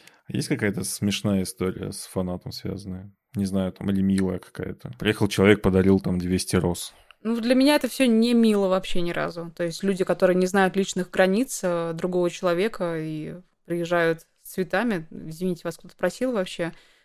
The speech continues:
Speaker 2: вычислять, где я живу, и приезжать ко мне с цветами? Вот, ну, у меня было такое, что я в Японию, например, уехала в очередной раз, и меня в Японии нашли, э, чисто там по кусу-, по куску вида из окна.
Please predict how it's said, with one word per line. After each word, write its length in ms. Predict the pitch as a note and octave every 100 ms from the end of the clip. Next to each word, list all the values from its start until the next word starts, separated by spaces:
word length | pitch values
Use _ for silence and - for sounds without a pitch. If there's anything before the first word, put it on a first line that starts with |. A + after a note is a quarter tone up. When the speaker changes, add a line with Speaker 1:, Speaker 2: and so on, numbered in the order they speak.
| -
Speaker 2:
вычислять, 480 | F3+ - - F3+ -
где 120 | E3+
я 120 | E3+
живу, 300 | F3 F3 G#3+
и 40 | G#3+
приезжать 360 | E3+ E3+ F3
ко 100 | -
мне 100 | E3+
с 60 | E3
цветами? 540 | - F3+ F3+ E3+ E3+ - _ _ _
Вот, 200 | G3 G3+
ну, 60 | A#3+
у 20 |
меня 160 | B3+ E4
было 200 | C4 C#4+
такое, 260 | A3+ A#3
что 160 | - A3
я 100 | G3+
в 40 |
Японию, 380 | G#3 G3+ G3+ F3
например, 240 | D#3+ E3+ E3
уехала 520 | F#3 B3 - F3+ D#3+
в 60 | E3
очередной 400 | - F3 E3 E3
раз, 280 | D#3 - E3+
и 140 | E3
меня 220 | E3 E3+ D#3+
в 20 |
Японии 540 | D#3 F3 F3+ E3+ D#3
нашли, 640 | D3+ D#3 - D#3+ D#3 D3+ C#3+
э, 380 | - - - - _ _
чисто 280 | - F#3 _
там 160 | - D#3+
по 80 | E3+
кусу-, 300 | F3 - - -
по 80 | F3+
куску 340 | F#3+ - A3
вида 260 | G3+ G3 F#3+
из 100 | F3
окна. 480 | F3 F3+ F3+ B3+